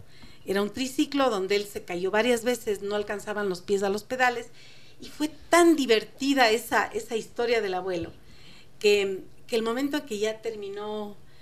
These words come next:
y era el, al día siguiente teníamos que esperar los regalos,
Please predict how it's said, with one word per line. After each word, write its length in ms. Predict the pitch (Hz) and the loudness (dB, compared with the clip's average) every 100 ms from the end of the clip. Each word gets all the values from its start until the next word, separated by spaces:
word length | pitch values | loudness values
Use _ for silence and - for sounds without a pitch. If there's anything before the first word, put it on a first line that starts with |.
| - - | -18 -4
y 140 | 185 | 0
era 180 | 196 208 | 0 0
el, 420 | 196 185 185 208 - - | 0 0 -2 -6 -12 -8
al 140 | 202 | -2
día 140 | 196 220 | 0 -2
siguiente 400 | - 214 214 220 | -2 -4 -4 -6
teníamos 420 | 185 190 190 185 | -4 -4 -6 -10
que 120 | - | -14
esperar 300 | - 190 190 | -12 -4 0
los 140 | 190 196 | 0 -2
regalos, 480 | 196 190 165 - | -2 -2 -4 -8